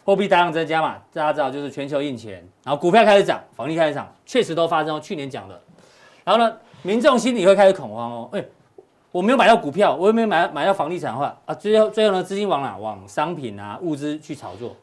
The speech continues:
也跟现在有点像，因为动不动，刚讲嘛，小麦动不动就涨停板嘛，对不对？有这个感觉哦。所以呢，因为你现在不买，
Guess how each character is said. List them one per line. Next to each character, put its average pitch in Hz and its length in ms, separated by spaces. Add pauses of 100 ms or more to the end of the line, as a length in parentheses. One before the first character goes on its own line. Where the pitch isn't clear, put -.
(180)
也 143 120
跟 233 140
现 233 120
在 196 60
有 185 60
点 127 100
像， 151 140
因 185 60
为 208 60
动 196 160
不 190 40
动， 196 200 (760)
刚 165 180
讲 123 200
嘛， 101 240
小 123 200
麦 180 120
动 190 120
不 170 60
动 170 100
就 175 80
涨 117 200
停 127 160
板 107 180
嘛， 87 100
对 104 120
不 - 20
对？ 107 220
有 139 120
这 175 120
个 226 80
感 127 220
觉 120 180
哦。 107 100 (300)
所 - 140
以 185 40
呢， 185 180 (240)
因 214 120
为 240 240 (180)
你 151 140
现 208 200
在 190 120
不 185 140
买， 123 180